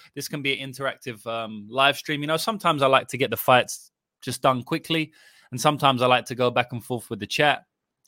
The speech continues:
I'm feeling like we can go back and forth with the chat today. You know, I like, like some engagement. So if you got any questions about anything I say or anything about sports betting in general, please let me know. You know, I wasn't gonna do any more breakdowns, any more full card breakdowns anyway.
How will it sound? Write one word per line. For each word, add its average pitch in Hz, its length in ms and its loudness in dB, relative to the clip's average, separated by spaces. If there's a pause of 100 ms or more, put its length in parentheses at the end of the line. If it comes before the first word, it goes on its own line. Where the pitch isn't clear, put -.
I'm 127 100 -6
feeling 165 240 0
like 143 180 4
we 131 120 -8
can 139 100 -8
go 135 140 0
back 127 220 0
and 120 100 -12
forth 135 180 -6
with 123 80 -4
the 110 80 -4
chat - 240 0
today. 131 280 0
You 123 100 -2
know, 113 140 0
I - 20 2
like, 113 220 0
like 117 200 -2
some 113 200 -8
engagement. 127 680 0
So 110 360 0 (540)
if 120 140 -8
you 131 60 -6
got 151 100 2
any 151 140 0
questions 147 580 0 (160)
about 120 280 6
anything 131 340 2
I 113 80 8
say 143 300 4
or 127 100 4
anything 160 460 -2
about 120 240 0
sports 135 260 -8
betting 117 220 -2
in 107 100 -4
general, 120 340 2
please 120 300 -2
let 110 160 0
me 110 100 0
know. 123 280 6 (720)
You 151 60 2
know, 160 80 12
I 180 60 12
wasn't 220 240 6
gonna 202 160 2
do 185 160 4
any 175 160 4
more 151 180 0
breakdowns, 131 760 0
any 135 140 -2
more 131 180 -2
full 160 260 -4
card 147 360 -2
breakdowns 107 520 -6
anyway. 101 400 -4